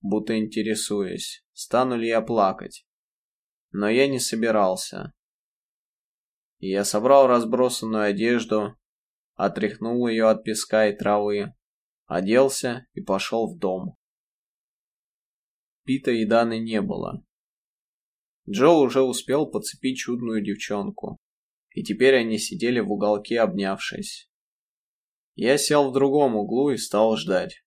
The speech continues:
пока закончится вечеринка. Наконец мы втроём сели в машину и отправились домой. Уже светало.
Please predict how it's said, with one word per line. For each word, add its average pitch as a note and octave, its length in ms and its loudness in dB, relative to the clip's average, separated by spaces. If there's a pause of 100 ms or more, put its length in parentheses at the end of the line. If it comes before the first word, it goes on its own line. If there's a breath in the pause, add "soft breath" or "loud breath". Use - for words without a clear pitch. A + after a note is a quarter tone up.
пока - 300 0
закончится G#2+ 720 -2
вечеринка. - 880 -6 (2000)
Наконец A2 580 0
мы A#2+ 140 -2
втроём B2 500 2
сели A2+ 320 0
в G#2+ 80 2
машину G#2 720 -2
и - 140 -10
отправились G#2 720 0
домой. G2 580 -4 (1900)
Уже A2+ 400 0
светало. G2+ 880 -2